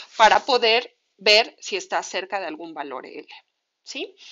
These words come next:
Entonces, en este tipo de funciones, cuando el dominio son los números naturales, pues como que la definición del límite de función,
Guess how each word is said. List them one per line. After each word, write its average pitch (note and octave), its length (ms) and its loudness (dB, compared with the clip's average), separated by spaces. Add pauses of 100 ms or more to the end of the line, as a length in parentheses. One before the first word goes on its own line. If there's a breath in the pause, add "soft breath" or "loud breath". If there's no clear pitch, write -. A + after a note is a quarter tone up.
(140 loud breath)
Entonces, D4+ 600 -6
en C4 140 -6
este D4+ 200 -8
tipo D#4 300 -4
de B3 80 -4
funciones, C4+ 680 -8
cuando F#3+ 280 -6
el F3+ 60 -8
dominio G#3+ 380 -8
son G#3+ 260 -10
los F#3 160 -12
números F#3+ 340 -12
naturales, A3 680 -6 (300 loud breath)
pues A#3+ 180 -6
como G#3+ 240 -6
que G#3+ 120 -4
la F3 340 0 (320)
definición G3 680 -4
del G#3+ 220 -2
límite C#4+ 380 -6
de G#3+ 100 -4
función, A#3+ 640 -8